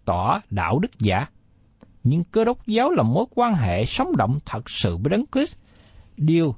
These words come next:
đó biến đổi đời sống của các bạn và làm cho các bạn có một neo vững chắc ở trong lời của Đức Chúa Trời.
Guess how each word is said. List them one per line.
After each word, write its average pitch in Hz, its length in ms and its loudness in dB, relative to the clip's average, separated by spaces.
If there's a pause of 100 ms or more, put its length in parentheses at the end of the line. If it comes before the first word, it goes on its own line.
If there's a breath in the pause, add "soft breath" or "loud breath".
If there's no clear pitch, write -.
đó 185 420 0 (560 soft breath)
biến 240 220 2 (100)
đổi 117 280 2
đời 151 380 2
sống 254 320 -4 (100)
của 143 180 -4
các - 240 -2
bạn 92 240 0 (320)
và 120 120 0
làm 123 280 0 (220)
cho 220 160 2
các - 300 -10
bạn 98 400 0 (440 soft breath)
có - 120 2
một - 300 -2
neo 202 420 2 (200)
vững 120 200 2 (120)
chắc - 160 -4 (240)
ở 120 220 0
trong 185 200 2
lời 113 320 -2
của 123 100 -2
Đức 147 160 -8
Chúa 202 120 -2
Trời. - 140 -2